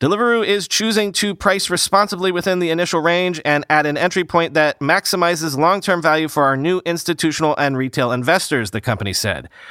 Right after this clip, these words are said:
However, separately, Deliveroo has been facing persistent controversy over how it pays its drivers,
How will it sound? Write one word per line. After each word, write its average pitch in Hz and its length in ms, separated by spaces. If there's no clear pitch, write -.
However, 165 680
separately, 170 720
Deliveroo 175 460
has 170 220
been 160 160
facing 151 400
persistent 240 560
controversy 185 640
over 131 160
how 175 240
it 240 120
pays 196 240
its 170 140
drivers, 160 560